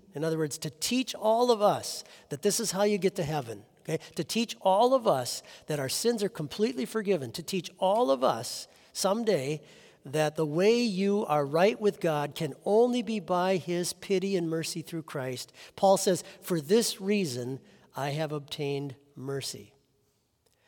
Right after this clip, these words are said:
So Paul wants you and me to realize that, that even though he is the absolute worst, most horrific sinner in the world, we still have a Savior. We still have a God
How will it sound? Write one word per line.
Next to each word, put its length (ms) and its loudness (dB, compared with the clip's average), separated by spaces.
So 200 4
Paul 300 10
wants 340 6
you 240 4
and 180 0
me 200 2
to 100 0
realize 680 0
that, 300 0
that 360 -2
even 300 4
though 160 8
he 240 2
is 140 4
the 200 -2
absolute 680 2
worst, 760 0
most 320 0
horrific 540 -2
sinner 380 -2
in 200 -4
the 100 -2
world, 460 -8
we 120 -6
still 380 -2
have 480 -4
a 80 -8
Savior. 640 -10
We 140 -8
still 280 -2
have 180 -4
a 60 -8
God 440 -4